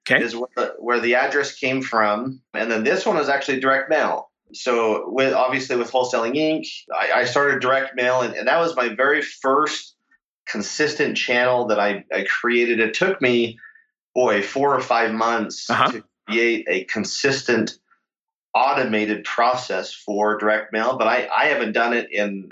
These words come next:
Speaker 2: a year, you know, a little over a year now, so, since I started with, uh, wholesaling full time.
Speaker 1: Mm-hmm.
Speaker 2: Direct mail, it just goes out the door every single month. I don't even see it. I don't even think about it. So it's fantastic.
Speaker 1: Awesome. And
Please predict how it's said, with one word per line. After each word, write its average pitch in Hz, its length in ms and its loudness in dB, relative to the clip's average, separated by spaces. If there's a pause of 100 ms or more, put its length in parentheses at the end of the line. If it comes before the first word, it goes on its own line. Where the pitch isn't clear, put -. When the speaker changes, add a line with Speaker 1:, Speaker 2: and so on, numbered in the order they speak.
Speaker 2:
a 90 80 2
year, 113 560 0
you 110 140 -4
know, 95 100 2
a 95 60 0
little 117 160 2
over 104 160 0
a 101 60 0
year 117 200 2
now, 95 460 0 (200)
so, - 280 -2
since - 240 -6
I 87 100 2
started 110 380 0
with, 90 320 -2
uh, 87 300 2 (340)
wholesaling 107 560 0
full 95 160 -6
time. 107 440 0
Speaker 1:
Mm-hmm. 139 420 0 (220)
Speaker 2:
Direct 113 280 2
mail, 123 160 2
it 107 140 2
just 120 180 -2
goes 110 160 0
out 107 200 2
the 107 60 -10
door 110 200 0
every 104 140 0
single 110 240 -6
month. 147 280 2
I 101 80 2
don't 110 140 -2
even 98 160 -4
see - 160 -6
it. 131 120 2
I 117 60 4
don't 113 120 0
even 107 180 -4
think 107 180 -2
about 78 240 0
it. - 60 -6
So 101 160 -2
it's 90 140 -2
fantastic. 85 580 -6 (160)
Speaker 1:
Awesome. 123 460 -2 (280)
And 135 320 0